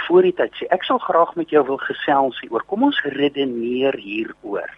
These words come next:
Sodat die, die verwagting, met ander woorde, van die ouer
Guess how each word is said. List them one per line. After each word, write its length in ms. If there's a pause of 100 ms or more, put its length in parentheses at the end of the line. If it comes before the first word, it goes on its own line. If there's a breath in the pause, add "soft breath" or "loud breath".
(580)
Sodat 380
die, 240
die 140
verwagting, 760
met 180
ander 160
woorde, 200
van 140
die 180
ouer 380